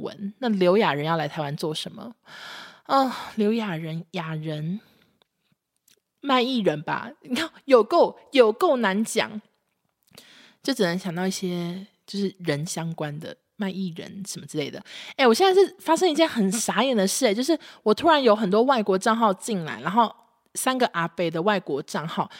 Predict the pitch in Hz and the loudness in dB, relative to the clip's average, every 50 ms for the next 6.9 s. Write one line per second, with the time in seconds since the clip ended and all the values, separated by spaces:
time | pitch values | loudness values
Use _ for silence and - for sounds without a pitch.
0 | - - - 208 220 269 311 294 254 220 196 190 240 226 - 233 208 208 - 208 | -18 -6 0 0 2 4 4 4 6 6 4 4 2 0 2 4 4 4 4 2
1 | 202 202 202 196 170 131 135 - 185 - 285 - - - 131 - 196 185 165 - | 4 4 6 6 4 2 0 -6 -4 -4 -4 -4 -4 -10 -8 -6 -6 -6 -6 -8
2 | - - _ _ - 277 269 262 277 - - - - 254 254 - 277 247 226 226 | -18 -20 _ _ 2 4 6 6 4 4 2 2 4 4 4 4 4 4 4 4
3 | - - - 269 269 - - 254 262 240 208 160 - 196 202 - - 254 247 269 | 2 2 4 4 4 4 4 4 4 6 6 4 2 0 0 0 2 2 2 2
4 | 285 - _ _ - 392 349 339 240 233 339 427 - 349 285 - - - 240 247 | 2 0 _ _ 0 2 4 4 2 4 4 2 2 2 -2 -2 0 0 0 2
5 | - 262 294 349 339 - 294 262 262 262 247 233 233 262 269 262 233 233 247 240 | 4 6 4 4 4 4 4 4 4 6 6 6 6 6 4 4 2 4 4 4
6 | 220 170 160 196 - - 370 - 277 220 214 247 311 339 262 - 220 | 2 2 -2 -6 -10 -10 -6 -2 -2 0 0 2 2 2 0 0 -4